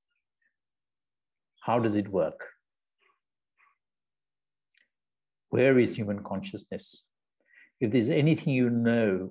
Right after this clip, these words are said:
or learn in life which will help you for the rest of your life and will help everybody around you, is the subject of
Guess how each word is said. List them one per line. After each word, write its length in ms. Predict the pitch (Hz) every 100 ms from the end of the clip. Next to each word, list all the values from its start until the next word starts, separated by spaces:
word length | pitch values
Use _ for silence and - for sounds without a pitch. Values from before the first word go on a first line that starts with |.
| -
or 180 | 107
learn 460 | 104 104 113 113 107
in 220 | 101 101
life 400 | 101 90 80 85 - _ _
which 120 | - -
will 140 | 98
help 320 | 98 113 107
you 320 | 95 85 82 - _ _ -
for 80 |
the 140 | 90 87
rest 320 | 107 123 -
of 160 | 101 -
your 100 | 92
life 400 | 87 90 92 -
and 160 | 90 92
will 160 | 90 92
help 220 | - 95 95
everybody 480 | 104 104 127 104 95
around 260 | 90 85 87
you, 300 | 90 104 -
is 360 | 104 95 92 -
the 60 | 95
subject 720 | - - 104 - - 208
of 80 | -